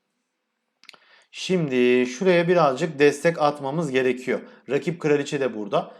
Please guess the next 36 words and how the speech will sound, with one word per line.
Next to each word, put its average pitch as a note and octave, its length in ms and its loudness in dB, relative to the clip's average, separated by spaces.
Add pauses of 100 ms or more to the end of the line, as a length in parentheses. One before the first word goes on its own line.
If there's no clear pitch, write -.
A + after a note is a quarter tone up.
(140)
Şuraya E3+ 440 2
da B2+ 140 -2
bir A#2 120 -8
destek G#2+ 520 -6
atalım. E3+ 500 -4
Beş F#3+ 220 2
tane E3 260 -4
şeyimiz C#3+ 360 -8
kaldı. C#3+ 420 -2 (260)
Dört E3 320 0
yüz E3 180 -4
yirmi E3 380 -2
bin D3+ 160 -4
küsürde E3 640 -4 (200)
ganimet D3 460 -4
var. G2 220 -4
Şuradan F3+ 600 -4
iksir E3 400 -6
toplayıcıyı C#3+ 640 -6
alıyorum. A2+ 360 -4 (340)
Alt F#3+ 280 2
taraf F#3+ 260 2
zaten D#3+ 480 0
temizlenecek. G#2+ 760 -10
Alt B2+ 240 -6
tarafta C#3 340 -4
bir C#3 120 -8
problem D#3 440 -6
yok. G3 260 -6 (240)
Altınlar B2+ 640 -2
da G#2 60 -6
alınıyor. G#2 360 -6 (280)
Klan F#3 300 2
Kalesi'ne F#3 380 0
ganimet F#3 460 -2
var. G3+ 240 2